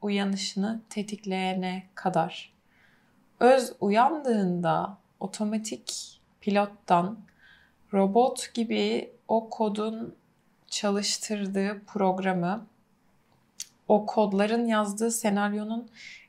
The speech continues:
içerisinde oynamayı bırakıp senaryonun satırlarını silip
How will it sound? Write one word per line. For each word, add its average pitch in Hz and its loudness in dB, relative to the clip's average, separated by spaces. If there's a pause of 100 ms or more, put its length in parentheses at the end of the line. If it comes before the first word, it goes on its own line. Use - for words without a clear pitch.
içerisinde 202 0
oynamayı 196 2
bırakıp 208 -2 (2000)
senaryonun 240 6 (1160)
satırlarını 214 4 (200)
silip - 0